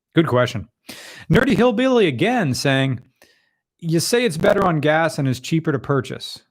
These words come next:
Oh, there, that's about trying to convince mom to let you ride a, or, or have a car with a manual.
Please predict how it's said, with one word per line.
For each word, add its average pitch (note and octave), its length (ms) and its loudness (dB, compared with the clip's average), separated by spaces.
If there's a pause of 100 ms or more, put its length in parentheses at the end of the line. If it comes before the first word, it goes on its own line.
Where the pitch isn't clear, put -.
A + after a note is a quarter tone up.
(300)
Oh, B2+ 300 0
there, F3 440 -2
that's D#3 300 -6 (220)
about D3+ 540 -2 (440)
trying F3 380 2
to D3 80 -2
convince D3 420 -2
mom C3 380 -2
to C3 80 -2
let B2+ 180 -2
you A#2 400 -2 (480)
ride B2 420 2
a, A2 300 0 (200)
or, A#2 300 2
or D3 160 -2
have B2+ 160 0
a A#2+ 60 -4
car A#2 240 -2
with A2 120 -4
a G2 40 -8
manual. F#2+ 400 -6